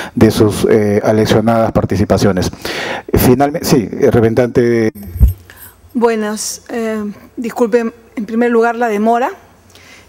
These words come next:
Speaker 2: Yo soy representante de la División de Administración del Hospital Suárez Angamos y, em, quería justamente, eh, eh, apre-, este, el,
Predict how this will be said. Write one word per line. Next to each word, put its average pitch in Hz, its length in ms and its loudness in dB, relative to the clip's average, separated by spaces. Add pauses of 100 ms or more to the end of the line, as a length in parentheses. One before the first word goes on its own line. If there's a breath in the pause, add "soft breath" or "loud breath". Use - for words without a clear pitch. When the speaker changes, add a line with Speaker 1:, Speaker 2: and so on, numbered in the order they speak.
(120)
Speaker 2:
Yo 220 160 -2
soy 214 140 -2
representante 220 1080 -2
de 220 120 0
la 214 140 -2
División 202 360 -6
de 220 60 0
Administración 220 720 -2
del 214 160 -2
Hospital 214 560 -6 (280 loud breath)
Suárez 208 360 -4
Angamos 220 560 -4 (720 loud breath)
y, 208 800 -2
em, 196 520 -2
quería 220 340 2
justamente, 233 960 -2
eh, 202 40 -6 (540)
eh, 190 640 -6
apre-, 208 340 -6
este, 208 340 -6 (100)
el, 196 440 -6